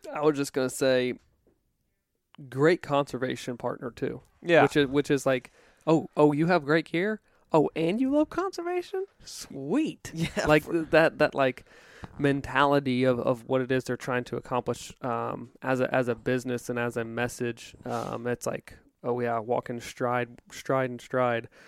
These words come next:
Speaker 1: um, kinda with, with them. So that's, that's also a definite positive. Got a right mindset of where they wanna do and make an impact for hunters,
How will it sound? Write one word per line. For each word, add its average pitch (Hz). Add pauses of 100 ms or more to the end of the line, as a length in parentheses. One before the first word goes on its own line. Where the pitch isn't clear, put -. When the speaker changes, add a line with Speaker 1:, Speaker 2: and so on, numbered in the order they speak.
(240)
Speaker 1:
um, 110 (440)
kinda 127
with, 123
with 127
them. 120
So -
that's, -
that's 127
also 113
a -
definite 117
positive. 117 (440)
Got -
a -
right 123
mindset 120 (200)
of 127
where 120
they 117
wanna 117
do 117
and 113
make 113
an 117
impact 113 (120)
for 170
hunters, 139